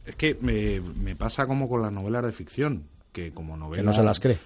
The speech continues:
Speaker 1: No, para leérselo una noche, pues están entretenidos, pero lo que hay que decirle a los madrileños es que, eh, los presupuestos del bipartito que nos gobierna,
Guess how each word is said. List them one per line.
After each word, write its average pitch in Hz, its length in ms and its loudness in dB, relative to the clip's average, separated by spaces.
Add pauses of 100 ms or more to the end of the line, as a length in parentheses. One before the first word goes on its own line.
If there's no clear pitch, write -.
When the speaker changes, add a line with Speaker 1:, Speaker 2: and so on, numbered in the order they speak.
Speaker 1:
No, 127 140 0
para 95 180 2
leérselo 113 640 0
una 113 240 0
noche, 117 240 0
pues 120 180 -2
están 107 220 -4
entretenidos, 113 720 0
pero 90 200 -4
lo 80 120 -4
que 82 80 -12
hay 82 80 -8
que 90 80 -4
decirle 92 240 -8
a 92 60 -4
los 92 60 -4
madrileños 90 540 -4
es 92 140 -10
que, 101 220 -2
eh, 76 440 -6
los 78 160 -12
presupuestos 82 540 -10
del 90 120 -4
bipartito 87 600 -8
que 87 80 -6
nos 85 160 -6
gobierna, 95 480 -4